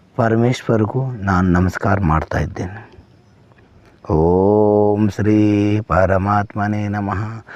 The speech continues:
ಆತ್ಮಜ್ಞಾನ ಏನು? ಆತ್ಮ ಸಾಕ್ಷಾತ್ಕಾರ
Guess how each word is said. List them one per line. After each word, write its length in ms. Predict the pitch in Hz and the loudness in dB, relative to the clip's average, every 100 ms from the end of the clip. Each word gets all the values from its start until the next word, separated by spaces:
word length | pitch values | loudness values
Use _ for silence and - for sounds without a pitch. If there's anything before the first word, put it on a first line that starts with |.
| - | -6
ಆತ್ಮಜ್ಞಾನ 680 | 139 165 - 269 214 175 110 - - _ _ _ _ - | 2 2 6 6 6 4 0 -6 -14 _ _ _ _ -2
ಏನು? 460 | 98 123 104 76 - _ _ _ - - _ _ - _ _ _ _ _ _ - | 2 2 0 -4 -12 _ _ _ -20 -20 _ _ -20 _ _ _ _ _ _ 2
ಆತ್ಮ 340 | 170 208 247 | 2 6 4
ಸಾಕ್ಷಾತ್ಕಾರ 840 | 208 165 160 - 170 139 135 107 | 4 2 2 2 0 0 2 2